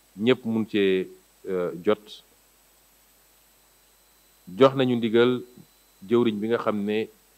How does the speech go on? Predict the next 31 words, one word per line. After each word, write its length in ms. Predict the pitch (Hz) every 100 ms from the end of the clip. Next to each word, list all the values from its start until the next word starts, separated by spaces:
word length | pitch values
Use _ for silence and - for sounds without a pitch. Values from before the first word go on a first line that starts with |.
| _ _ _ _
moo 240 | 95 107 107
yor 160 | 104
mbirum 320 | 95 95 92
mbay 200 | 90 101
mi, 220 | 90 87 113 _ _ _ _ _ _ _ _ _ _ _ _ _ _ _ _ _ _ _ _ _ _ _ _ -
pour 240 | 127 123
que 280 | 123 131 131 - _ _ _ _ _ _ -
li 100 | 113
ñuy 100 | 127
wax 100 | 127 127
au 100 | 117
niveau 260 | 113 110
local, 320 | 110 107 104 92
mooy 300 | 101 107 101
ci 180 | - 123 - -
base 320 | 117 113 87
bi, 140 | 82 - _ _ _ _ -
ci 80 | 107
village 480 | 92 117 117 98 90
yi, 100 | 85
ci 100 | 110
communes 380 | - 131 117 92
yi, 60 | 82 _ _ _ _ _ _
ci 80 | 113
département 580 | 95 117 117 104 95 87
yi, 180 | 90 117 _ _ _ _ _ _ _ _ _ _ _ _ _ -
ñu 360 | 82 98 110 110 90
gën 180 | 95 117
a 180 | 120 123 - -
def 200 | 98 110 -
coordination, 720 | 120 101 101 95 - 92 101